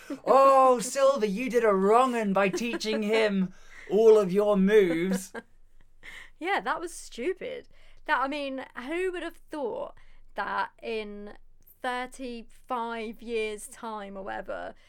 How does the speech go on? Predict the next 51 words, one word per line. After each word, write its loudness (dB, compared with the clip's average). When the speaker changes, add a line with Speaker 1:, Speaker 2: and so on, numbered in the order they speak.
Speaker 2:
he -8
would -6
be, -6
<laughs> -20
he -2
would -4
be -8
fighting -6
him -16
and -12
destroying -6
him -10
Speaker 1:
Right, 2
Speaker 2:
because -4
Speaker 1:
using 0
his 0
Speaker 2:
of -6
Speaker 1:
own 2
Speaker 2:
what 2
Terry -2
Speaker 1:
techniques. -2
Speaker 2:
Silver -8
taught -10
him -14
all -14
that -14
time -14
ago. -14
Speaker 1:
Yeah. -8
Speaker 2:
Just -14
comes -8
back -6
on -10
you, -12
you -12
know, -12
you -10
should -18
be -14
careful -12
who -12
you -14
talk -18
to -14
and -16
what -16
you -18
do, -14
'cause -14
Speaker 1:
Because -8
th-, -12